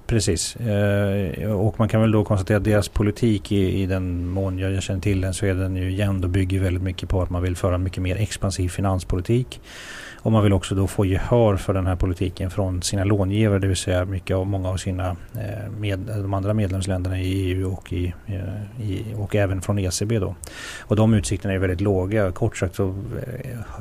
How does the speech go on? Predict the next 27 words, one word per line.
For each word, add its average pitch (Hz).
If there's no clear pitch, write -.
får -
man 104
väl 95
säga 87
att 87
de 92
hotar 110
helt 92
enkelt 90
med 90
att 92
lämna, 95
eh, 110
euron 95
och 95
E 95
U 95
om 95
de 95
inte 90
då 92
får 90
gehör 92
för 104
sin 95
politik. -
Så, 104